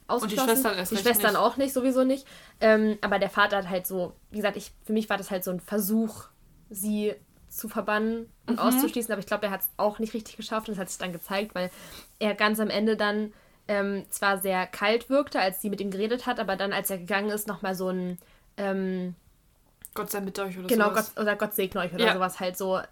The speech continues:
Speaker 2: hinterhergegeben hat und da war dann so klar, okay, selbst wenn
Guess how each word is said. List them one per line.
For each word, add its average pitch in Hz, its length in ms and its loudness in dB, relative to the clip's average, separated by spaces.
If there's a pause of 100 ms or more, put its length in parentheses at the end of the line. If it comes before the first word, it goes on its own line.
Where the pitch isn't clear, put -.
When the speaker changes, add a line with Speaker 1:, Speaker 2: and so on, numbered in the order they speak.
(260)
Speaker 2:
hinterhergegeben 202 840 -2
hat 226 160 -6
und 202 80 -4
da 190 120 0
war 190 80 2
dann 190 140 -2
so 180 60 -12
klar, 185 300 -2
okay, 185 340 -2 (500)
selbst 214 320 0
wenn 226 460 4